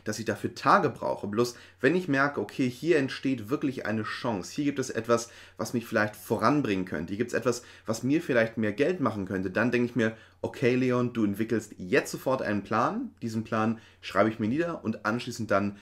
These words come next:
fange ich sofort an, diesen Plan umzusetzen.“ Zum Beispiel heute habe ich einen neuen Kurs angefangen zu erstellen, eine Executive Coaching Masterclass. Und ich hatte tatsächlich diese Idee erst ein paar Minuten, bevor ich den Kurs anfing. Ich hatte mir gedacht, „Hm,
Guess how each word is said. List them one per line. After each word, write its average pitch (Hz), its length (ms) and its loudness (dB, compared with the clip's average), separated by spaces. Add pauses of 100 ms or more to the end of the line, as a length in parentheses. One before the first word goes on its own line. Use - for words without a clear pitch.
(140)
fange 107 240 0
ich - 180 -12
sofort 127 720 0
an, 101 240 0
diesen 107 240 -4
Plan 95 240 -2
umzusetzen.“ - 540 -4
Zum - 140 -4
Beispiel 127 260 2
heute - 380 2 (280)
habe 120 200 4
ich 143 120 -4
einen 120 380 2
neuen 110 240 0
Kurs 214 260 -2
angefangen 95 540 -4
zu - 100 -4
erstellen, 107 360 0
eine 104 220 -2
Executive 120 640 -4
Coaching 110 440 -2
Masterclass. - 800 -2 (320)
Und 127 200 4
ich 131 140 -4
hatte 190 100 2
tatsächlich 151 440 -4
diese 127 200 -4
Idee 139 460 0 (220)
erst 123 180 -2
ein 135 100 2
paar 156 220 -4
Minuten, 175 320 0
bevor 123 280 2
ich 131 60 0
den 127 120 -4
Kurs 123 260 0
anfing. - 460 -4 (320)
Ich - 80 2
hatte 147 120 6
mir 147 100 -2
gedacht, 139 280 0
„Hm, 180 220 -2